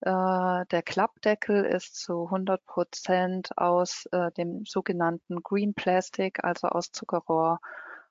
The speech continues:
Und da wird sicherlich auf dem Markt bald noch mehr passieren. Glasflaschen sind schon etwas bekannter. Sie haben natürlich das Problem mit dem, äh, Versand, also weil's einfach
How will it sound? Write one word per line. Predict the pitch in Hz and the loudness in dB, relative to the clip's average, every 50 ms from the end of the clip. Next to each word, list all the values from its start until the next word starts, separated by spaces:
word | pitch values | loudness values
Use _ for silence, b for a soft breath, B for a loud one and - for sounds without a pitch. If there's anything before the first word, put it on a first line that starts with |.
| B | B
Und | - - 175 170 170 165 165 165 160 - - - _ - | -2 0 2 2 2 0 -2 -2 -4 -6 -8 -10 _ -2
da | 180 165 165 | 0 0 2
wird | 160 165 160 - | 2 0 0 0
sicherlich | - 160 - - 160 160 165 156 - | -6 -8 -4 -2 0 0 0 0 -2
auf | - - - | -4 -4 -4
dem | - 165 | -6 -6
Markt | 156 151 147 147 156 - - - | -4 -2 -2 -2 -2 -4 -6 -4
bald | - 151 151 151 - | 0 0 0 0 -2
noch | 156 147 - | -6 -6 -6
mehr | 147 147 151 | -6 -6 -6
passieren. | - - 160 - - - - 147 147 151 160 180 - _ _ _ _ _ _ _ _ _ _ _ - B B B B B B _ _ _ _ _ _ _ _ _ _ _ _ - - | -4 -6 -8 -8 -8 -12 -10 -10 -8 -8 -10 -12 -16 _ _ _ _ _ _ _ _ _ _ _ -20 B B B B B B _ _ _ _ _ _ _ _ _ _ _ _ -8 -2
Glasflaschen | - 175 165 185 240 - - - 214 190 - - 214 208 | 2 4 4 4 2 2 2 2 2 2 2 0 -4 -6
sind | - 190 185 - | -6 -6 -6 -6
schon | - 180 | -6 -4
etwas | 175 - - 175 175 - | -4 -4 -2 -2 -2 -2
bekannter. | - 175 - - - 185 202 240 247 - 240 233 220 | -4 -8 -6 0 0 2 2 2 0 2 2 2 2
Sie | 196 185 180 185 | 2 -2 -4 -4
haben | 180 180 185 | -4 -4 -4
natürlich | 180 180 - - 190 180 175 208 - - | -6 -6 -4 -2 -2 0 0 -2 -4 -4
das | - 170 - | -10 -10 -10
Problem | - - 165 - 175 175 175 185 185 180 175 | -8 -10 -8 -4 -2 -2 0 0 -2 -2 -4
mit | 170 165 - - - | -4 -6 -6 -6 -4
dem, | - 170 165 165 165 160 165 160 160 - 165 | -2 -2 -2 -2 -4 -6 -6 -6 -8 -6 -6
äh, | 160 156 151 151 | -6 -6 -6 -6
Versand, | - - 151 147 - 160 175 208 247 254 254 - - 180 | -4 -4 -4 0 0 2 2 4 2 2 0 0 -2 0
also | - 170 160 165 160 156 | 0 0 0 0 0 0
weil's | 160 160 165 - - | 0 0 0 -2 -2
einfach | - 170 170 - - - 165 - - | -2 -2 -2 -2 -2 -4 -4 -4 -6